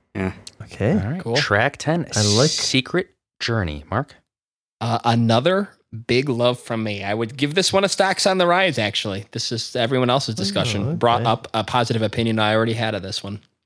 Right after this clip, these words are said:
Speaker 3: Kev?
Speaker 2: Uh, yeah, same here. Big love.
Speaker 3: I will give it a love as well, Chris.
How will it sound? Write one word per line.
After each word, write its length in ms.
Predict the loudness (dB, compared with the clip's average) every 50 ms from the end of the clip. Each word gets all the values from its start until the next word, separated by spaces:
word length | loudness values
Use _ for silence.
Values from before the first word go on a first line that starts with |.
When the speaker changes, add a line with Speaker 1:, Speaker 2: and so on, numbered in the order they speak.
| _
Speaker 3:
Kev? 220 | -2 -2 -2 -2 -4 _ _ _ _ _ _ _ -10
Speaker 2:
Uh, 300 | -10 -10 -10 -10 -8 -4
yeah, 400 | -2 0 2 4 4 4 4 4
same 440 | 2 2 2 4 4 6 6 6 6
here. 320 | 6 6 6 6 6 4
Big 260 | 4 4 2 2 2
love. 360 | 2 4 4 4 4 2 -2 -8 _ -6
Speaker 3:
I 120 | -4 -2
will 120 | -2 -2 -4
give 160 | -4 -6 -6
it 60 | -6 -6
a 80 | -6 -8
love 340 | -8 -6 -4 -4 -4 -4
as 240 | -4 -6 -6 -6 -4
well, 200 | -4 -4 -4 -4
Chris. 500 | -6 -4 -4 -4 -4 -4 -8 -12 -12 -14